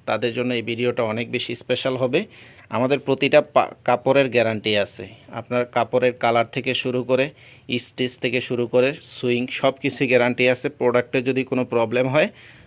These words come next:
আপনাদের টাকা রিটার্ন করে দিব। আমাদের পলিসি এটাই, মেমো থাকবে, মেমোটা রেখে দিবেন। যদি প্রবলেম হয়, আমাদের জানাবেন, ইনশাল্লাহ আমরা যেইটা বলছি আপনাদের মুখে, সেটা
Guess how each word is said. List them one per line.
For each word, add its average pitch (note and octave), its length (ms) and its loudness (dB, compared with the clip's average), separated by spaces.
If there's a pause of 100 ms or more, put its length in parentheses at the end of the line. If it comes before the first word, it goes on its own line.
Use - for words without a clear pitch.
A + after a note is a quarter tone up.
(160)
আপনাদের B2 460 0 (320)
টাকা B2+ 240 4
রিটার্ন B2 340 2
করে G#2 240 -2
দিব। F#2 240 -10 (200)
আমাদের A#2 340 -2
পলিসি B2 500 2
এটাই, C#3 260 0
মেমো B2 320 2
থাকবে, C3+ 440 -2 (520)
মেমোটা B2+ 500 2
রেখে C3 280 2
দিবেন। C#3+ 320 2
যদি C3 240 2
প্রবলেম C3 520 2
হয়, D3+ 120 2
আমাদের A#2+ 320 2
জানাবেন, B2 560 0
ইনশাল্লাহ B2+ 540 0
আমরা A2+ 300 -2
যেইটা A#2 340 0
বলছি A#2+ 420 -2
আপনাদের B2 360 0
মুখে, A#2+ 360 -2 (140)
সেটা B2+ 460 -2